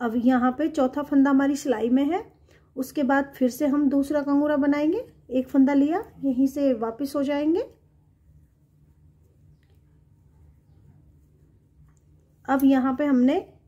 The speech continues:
तीसरा फंदा, ये देखिए, तीसरा फंदा हम इससे लेंगे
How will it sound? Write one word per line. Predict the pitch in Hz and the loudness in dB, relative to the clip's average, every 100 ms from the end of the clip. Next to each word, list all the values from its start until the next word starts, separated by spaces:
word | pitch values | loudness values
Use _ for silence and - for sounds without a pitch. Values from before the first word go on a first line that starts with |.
| _ _ _ _ _ _ 285 | _ _ _ _ _ _ -4
तीसरा | 285 285 311 | -2 -2 -4
फंदा, | 311 302 262 330 - _ _ _ _ _ _ _ _ _ _ _ _ _ - _ _ _ _ _ _ _ _ _ _ _ _ _ _ 226 | 0 2 2 0 -6 _ _ _ _ _ _ _ _ _ _ _ _ _ -20 _ _ _ _ _ _ _ _ _ _ _ _ _ _ -4
ये | 220 | -4
देखिए, | 190 269 | -4 -8
तीसरा | 254 311 311 294 | -2 0 0 -2
फंदा | 269 262 269 | 0 2 2
हम | 294 277 | 2 0
इससे | 277 - | 0 -2
लेंगे | 285 294 311 453 | 0 0 0 -2